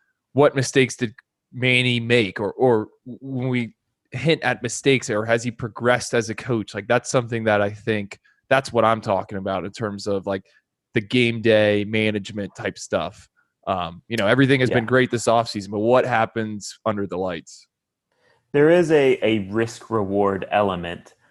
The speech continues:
Speaker 2: to who you play, you know, specifically at punt return, right? So, like I said, there's a, there's a line you gotta toe with who you put back at punt returner.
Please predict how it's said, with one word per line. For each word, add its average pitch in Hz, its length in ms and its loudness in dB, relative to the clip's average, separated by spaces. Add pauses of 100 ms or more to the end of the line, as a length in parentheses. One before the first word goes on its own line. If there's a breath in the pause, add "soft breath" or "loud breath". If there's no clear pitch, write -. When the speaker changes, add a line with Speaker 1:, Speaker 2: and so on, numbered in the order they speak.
(200)
Speaker 2:
to 104 140 -6
who 113 160 -2
you 101 240 -2
play, 98 760 -2 (880)
you 127 100 -2
know, 101 120 0
specifically 156 680 0
at - 140 -2
punt - 220 -4
return, - 480 -12
right? 90 440 -2
So, 101 600 0 (1160)
like 117 180 4
I 127 80 2
said, 117 300 2
there's 110 160 2
a, 120 100 2
there's 113 280 2
a 110 120 4
line 107 400 0
you 123 80 0
gotta 120 220 4
toe 95 680 0
with 98 320 -4
who 113 160 -4
you 107 180 0
put 107 320 -6
back 101 300 0
at - 140 -6
punt - 180 -8
returner. 87 540 -12